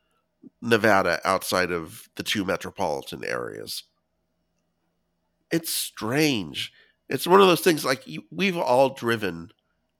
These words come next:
I'm sure, from Las Vegas, or from L A to Las Vegas and back. And it's like, once you hit state line,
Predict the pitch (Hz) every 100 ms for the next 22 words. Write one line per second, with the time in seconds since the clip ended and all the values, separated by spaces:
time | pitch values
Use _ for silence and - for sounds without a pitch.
0 | - 107 - - 104 85 - 101 95 101
1 | 95 - 98 92 92 107 - 113 - 101
2 | 101 80 78 _ _ _ _ _ - 120
3 | 104 95 104 101 82 - - - 60 65
4 | - _ _ _ _ _ _ _ _ _
5 | _ _ _ _ - 123 - 110 135 185
6 | 165 139 156 - 110 107 127 127 143